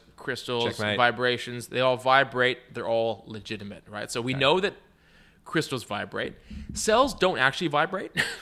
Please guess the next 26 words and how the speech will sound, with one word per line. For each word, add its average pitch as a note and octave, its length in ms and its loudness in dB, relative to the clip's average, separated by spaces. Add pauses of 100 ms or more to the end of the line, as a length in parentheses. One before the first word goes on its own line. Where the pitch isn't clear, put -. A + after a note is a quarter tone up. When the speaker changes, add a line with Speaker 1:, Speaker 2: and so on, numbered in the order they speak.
(680)
Speaker 1:
So - 100 -6
I D3+ 80 8
don't, E3+ 220 0
that C#3+ 200 0
claim D3+ 420 -2
isn't C#3+ 160 -8
Speaker 2:
Yeah. D#3 260 -4
Speaker 1:
particularly C3+ 460 -2
true. F3 480 -2
Speaker 2:
That's G#2+ 120 -2
Speaker 1:
I D3+ 40 2
don't E3 120 0
know D#3 60 2
Speaker 2:
sort D3 80 2
Speaker 1:
where C#3 80 6
Speaker 2:
of B2+ 60 2
Speaker 1:
that - 20 -10
came D3 160 0
from. F#3 260 -2 (460)
Um, A#2+ 600 0
and B2 180 -6
chakras, A#2 600 -2
well, B2 240 0
hard B2+ 300 0
to G#2+ 60 -12
say. - 320 -12